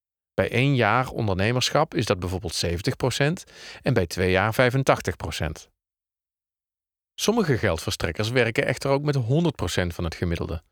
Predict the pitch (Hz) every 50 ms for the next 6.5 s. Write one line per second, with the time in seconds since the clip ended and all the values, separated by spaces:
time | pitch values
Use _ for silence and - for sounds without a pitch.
0 | _ _ - - - - - _ - 117 - - - - - 143 143 147 147 -
1 | 131 120 110 - 104 80 78 - - 92 - - 92 80 - - 82 - - -
2 | - _ _ _ _ _ _ _ _ _ _ _ _ _ _ _ _ _ _ _
3 | _ _ _ _ _ _ - 143 - - 165 156 151 147 139 135 127 123 123 127
4 | 147 175 175 - - 127 113 101 92 98 110 113 131 160 180 165 131 110 110 95
5 | 101 98 101 95 104 98 92 90 - 101 101 113 127 123 107 98 98 - 139 147
6 | 139 - 82 73 85 87 117 180 -